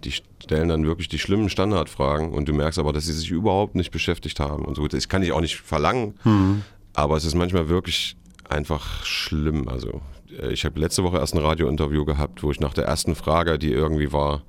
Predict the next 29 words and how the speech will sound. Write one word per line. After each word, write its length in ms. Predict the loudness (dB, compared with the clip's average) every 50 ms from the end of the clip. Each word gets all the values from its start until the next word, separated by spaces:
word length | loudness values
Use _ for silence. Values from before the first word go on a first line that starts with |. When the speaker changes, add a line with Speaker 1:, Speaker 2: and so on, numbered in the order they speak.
| -18 -20 -20 -20 -20 -18 -18 -18 -20 -14 -6
Speaker 1:
"Ja, 320 | 0 2 4 4 4 2 0 -4 -8 -8 -6
seid 260 | -2 0 0 2 4
ihr 100 | 4 4 4
denn 160 | 4 4 4
mit 200 | 2 2 0 2
Absicht, 600 | 0 0 2 2 2 2 2 2 0 0 0 0
habt 180 | 0 0 2
ihr 80 | 2 2
mit 140 | 2 2 2
Absicht 300 | 0 0 2 2 2 4
alles 180 | 4 4 4
neu 260 | 4 4 4 4 4 4
gemacht 460 | 4 4 4 4 2 2 0 0 0
auf 160 | 0 2 2
dem 160 | 2 2 4
Album 580 | 4 4 2 2 4 4 4 4 4 2 0 -2 -6 -16 -18 -18 -8 -2
oder 220 | 2 4 4 4 4
ist 180 | 4 4 2
es 100 | 2 0 2
absichtlich 680 | 2 2 2 2 2 2 2 2 2 0 0 0 2
so 100 | 2 2
ein, 140 | 4 2 2
äh, 320 | 2 2 0 0 0 0 -2 -4 -6
ist, 180 | -8 -8 -8
äh, 120 | -8 -6 -6 -6 -6 -6 -8 -10 -12 -12 -12 -12 -8 -2
bei 140 | 0 0 2
den 200 | 2 2 2 2
Wurzeln 440 | 2 2 2 2 2 2 2 2 0
bleiben?" 540 | 0 0 0 2 2 2 0 0 -2 -4